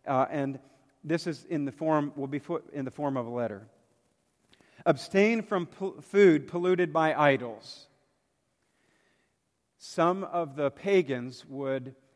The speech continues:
eat meat that had been sacrificed to idols. Now, the Apostle Paul, in one of his other letters, in First Corinthians, said that those, those idols are not real at all.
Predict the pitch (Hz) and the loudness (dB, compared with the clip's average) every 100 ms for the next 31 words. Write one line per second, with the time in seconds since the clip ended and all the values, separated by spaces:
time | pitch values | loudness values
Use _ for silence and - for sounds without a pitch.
0 | _ 180 185 180 151 156 156 143 - 139 | _ 0 0 -2 -4 2 2 2 -2 0
1 | 139 139 143 123 135 123 113 151 151 147 | 2 2 -2 -2 -8 -8 -4 -4 -2 -6
2 | 127 135 127 - - - 135 127 120 - | -6 -4 -4 -8 -20 -14 -8 -8 -8 -12
3 | _ 139 139 113 107 - - - _ _ | _ -2 -2 -2 -12 -18 -20 -20 _ _
4 | _ _ _ _ _ _ - 135 131 120 | _ _ _ _ _ _ -8 -2 -2 -2
5 | - - _ _ _ _ _ _ - 143 | -10 -20 _ _ _ _ _ _ -10 -10
6 | 143 165 160 160 160 160 156 131 135 139 | 0 0 0 -6 2 4 4 2 -4 -6
7 | 131 123 160 160 123 127 123 123 - - | -8 -2 -2 -2 -2 0 0 -6 -12 -8
8 | 156 147 - 151 151 139 117 107 - _ | -6 -6 -8 -8 -6 -6 -8 -10 -14 _
9 | _ _ _ _ 175 151 147 - - _ | _ _ _ _ -2 -2 -2 -8 -20 _
10 | 147 143 _ _ _ _ _ _ _ _ | -20 -20 _ _ _ _ _ _ _ _
11 | _ 139 - 131 170 165 143 - _ - | _ -20 -20 0 2 2 -2 -14 _ -8
12 | 160 160 - 156 160 143 143 143 147 - | -6 -4 2 2 2 -4 -6 -2 -4 -4
13 | - 156 151 165 147 131 139 156 147 90 | -16 -10 -2 0 0 0 4 8 8 4
14 | 98 - - _ _ | -4 -18 -20 _ _